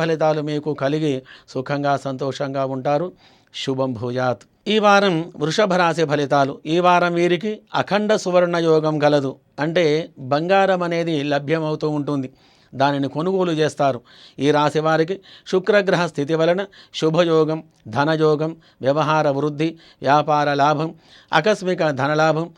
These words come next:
ఇత్యాది శుభ ఫలితాలు ఎక్కువగా కలిగి ఉంటాయి. బంధువుల వలన సహాయం లభిస్తుంది. మిత్రుల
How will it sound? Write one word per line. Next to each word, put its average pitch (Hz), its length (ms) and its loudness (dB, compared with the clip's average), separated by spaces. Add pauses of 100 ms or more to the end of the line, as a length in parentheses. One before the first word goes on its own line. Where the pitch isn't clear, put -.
(340)
ఇత్యాది 190 480 2
శుభ 151 160 0 (100)
ఫలితాలు 160 420 -2
ఎక్కువగా 151 300 -2 (120)
కలిగి 143 300 0
ఉంటాయి. 139 280 0 (400)
బంధువుల 143 440 0
వలన 151 220 0 (380)
సహాయం 170 500 4
లభిస్తుంది. 143 520 -2 (400)
మిత్రుల 156 300 0